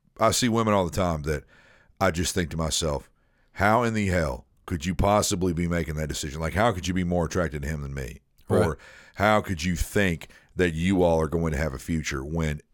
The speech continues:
Speaker 1: by all rights, like, he's an idiot, he's an asshole, he's a piece of shit." And that's what you're talking about. Like, we judge the shit out of people.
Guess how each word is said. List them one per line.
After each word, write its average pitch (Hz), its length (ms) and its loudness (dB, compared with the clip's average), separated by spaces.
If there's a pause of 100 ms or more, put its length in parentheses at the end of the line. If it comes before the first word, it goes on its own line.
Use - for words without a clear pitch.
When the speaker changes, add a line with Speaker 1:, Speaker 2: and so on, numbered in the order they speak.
(220)
Speaker 1:
by 95 280 4
all 90 280 2
rights, 80 460 0
like, 80 200 -4
he's 82 220 -4
an 73 160 -6
idiot, 76 380 -2
he's 73 180 -8
an 73 80 -4
asshole, 71 520 -4
he's 73 120 -6
a - 60 -12
piece 73 200 -8
of - 80 -12
shit." 65 300 -8 (320)
And 156 100 4
that's 165 160 4
what 165 60 2
you're 151 100 2
talking 170 300 2
about. 78 200 2
Like, 80 120 0
we 98 120 2
judge 92 420 4
the 87 160 0
shit 123 260 0
out 67 120 -2
of 67 60 -8
people. 62 380 -12